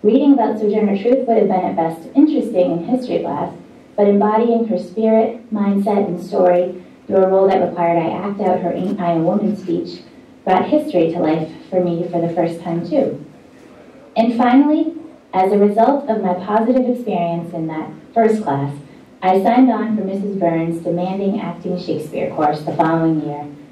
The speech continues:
which ended up being the experience through which my initial impression of Shakespeare as an impenetrable, archaic language fell away.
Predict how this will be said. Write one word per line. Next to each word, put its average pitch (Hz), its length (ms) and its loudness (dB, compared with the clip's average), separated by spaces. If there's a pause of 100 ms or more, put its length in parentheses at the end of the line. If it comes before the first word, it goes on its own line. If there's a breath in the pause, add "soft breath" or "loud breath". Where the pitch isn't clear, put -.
(140)
which 180 200 2
ended 233 260 2
up 208 180 2
being 180 540 -6
the 233 260 2
experience 160 600 -4
through 165 180 0
which 165 200 -2
my 170 160 -4
initial 202 400 0
impression 226 480 2
of 220 100 0
Shakespeare 160 600 -4 (340 loud breath)
as 170 200 2
an 165 180 0
impenetrable, 240 920 0
archaic 202 460 0
language 151 480 -6 (120)
fell 151 280 -4
away. - 380 -6